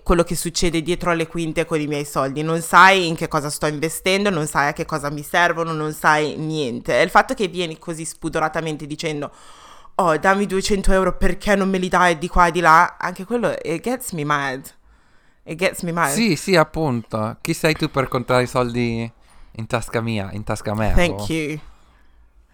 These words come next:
Speaker 1: Thank
Speaker 2: So,
Speaker 1: you.
Speaker 2: that's weird. Però succede.
Speaker 1: <sighs> Yeah, succede, purtroppo.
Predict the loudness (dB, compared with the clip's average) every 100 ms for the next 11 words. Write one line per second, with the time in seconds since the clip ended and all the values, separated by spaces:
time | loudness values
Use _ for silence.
0 | _ -8 -8 -8 -12 -10 -10 -12 -18 _
1 | -18 -16 -18 -20 -18 -14 -12 -14 -18 _
2 | _ _ _ _ _ _ _ _ _ -4
3 | -4 -6 -10 -8 -6 -8 -12 -12 -16 -20
4 | -20 -20 -20 -20 -20 -20 -20 -20 -20 -16
5 | -16 -10 -6 -6 -6 -8 2 2